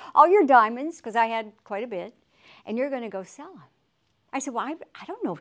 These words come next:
how to do this." He said, "I do." I said, "What?" I said, "You called me into full-time ministry and I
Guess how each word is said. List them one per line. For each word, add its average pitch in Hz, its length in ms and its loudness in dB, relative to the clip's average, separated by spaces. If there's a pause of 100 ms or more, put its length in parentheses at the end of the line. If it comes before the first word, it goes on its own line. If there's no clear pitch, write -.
(160)
how - 160 -18
to 196 80 -20
do 175 220 -16
this." 247 440 -16 (220)
He 233 60 0
said, 196 160 0
"I 269 160 2
do." 226 280 -6 (1160)
I 403 140 12
said, 392 240 12
"What?" 605 600 12
I 698 320 12
said, 571 220 12
"You 605 160 12 (100)
called - 360 12
me 415 160 12
into 392 180 8
full-time 359 420 12
ministry 359 380 6
and 277 80 8
I 320 140 12